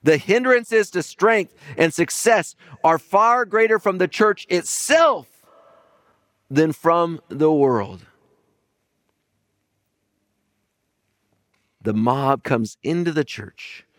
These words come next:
and begins to poison people's minds.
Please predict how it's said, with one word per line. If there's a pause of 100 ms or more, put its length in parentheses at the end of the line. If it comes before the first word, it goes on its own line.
(260)
and
begins
to
poison
people's
minds.